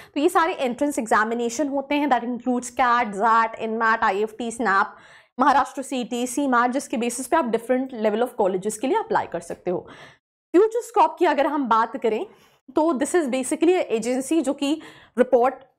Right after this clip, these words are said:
देती है, that is called आईबीईएफ़, right? उसने healthcare sector in India has been growing at a composite annual growth that is seventeen point six nine percent। That is this one thing, the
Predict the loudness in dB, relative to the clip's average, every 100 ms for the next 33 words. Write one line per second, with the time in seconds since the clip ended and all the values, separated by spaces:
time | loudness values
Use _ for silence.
0 | -6 -4 -2 -2 0 0 -2 -2 -2 -2
1 | 0 0 0 -2 -4 -4 -6 0 0 0
2 | -4 -2 0 0 -2 0 0 0 0 -2
3 | -2 -2 -2 -2 -2 0 2 2 0 -2
4 | -4 -2 -2 0 -2 -4 -12 -20 -6 -2
5 | 0 0 0 -2 2 0 2 0 0 0
6 | 0 0 0 0 0 0 0 -2 -4 -4
7 | -4 -4 0 0 0 -4 -10 -6 -4 -4
8 | -2 -4 -2 -6 -6 -20 -20 _ 0 0
9 | 2 -2 0 0 0 0 2